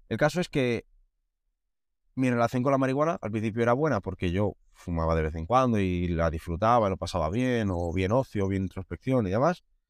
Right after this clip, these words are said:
y luego pasé, eh, pasé a ser algo negativo, pasó a ser algo negativo. Sí que es verdad que nunca he estado pillado como tal, eh, y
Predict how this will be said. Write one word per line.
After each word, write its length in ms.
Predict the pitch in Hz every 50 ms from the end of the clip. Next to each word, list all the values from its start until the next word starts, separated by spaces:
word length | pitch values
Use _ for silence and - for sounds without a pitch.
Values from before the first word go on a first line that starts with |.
| _ _ -
y 60 | - 113
luego 220 | 117 120 123 123
pasé, 340 | - 117 - - 143 147 - _
eh, 120 | - - 98
pasé 260 | - 107 101 - 120
a 80 | 110 110
ser 200 | - 131 127 127
algo 180 | 117 101 101 98
negativo, 440 | 95 90 92 - 82 78 87 107 _ _ _ _ _ - -
pasó 220 | 95 90 - 110
a 40 | 98
ser 140 | - 113 110
algo 140 | 110 104 95
negativo. 400 | 87 80 76 73 73 64 - _ _ _ _ _
Sí 120 | - -
que 40 | 143
es 40 | 185
verdad 200 | 175 156 156 160
que 100 | - 127
nunca 420 | 110 117 123 113 160 151 143 127 - _ _ _ _ _ _ - -
he 60 | -
estado 320 | 113 - - 131 117 117 107
pillado 460 | - - 95 87 98 107 107 104 104
como 220 | - 101 95 92
tal, 260 | - - 110 107 98 92
eh, 160 | 76 69 - -
y 220 | 90 90 87 -